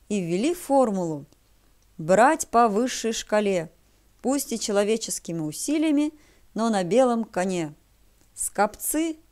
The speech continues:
секта изуверов, оскопляли и мужской, и женский пол в своих кораблях-общинах, чтобы посадить человека на белого коня.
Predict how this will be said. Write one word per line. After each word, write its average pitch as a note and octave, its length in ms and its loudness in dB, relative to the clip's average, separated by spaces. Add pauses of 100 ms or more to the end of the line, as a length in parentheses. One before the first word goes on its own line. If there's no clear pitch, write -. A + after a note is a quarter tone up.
секта - 600 -2
изуверов, G3+ 840 -2 (560)
оскопляли A3 1000 0 (120)
и G3 140 -4
мужской, G3 720 -4
и - 200 -6
женский C#4 540 0
пол C#4+ 260 0
в C#4+ 60 0
своих A#3+ 560 0 (420)
кораблях-общинах, G#3 1600 0 (440)
чтобы F3+ 340 -6
посадить F#3 560 -2
человека A#3 600 0
на E3+ 320 -4 (240)
белого G3+ 540 -2
коня. D#3+ 480 -10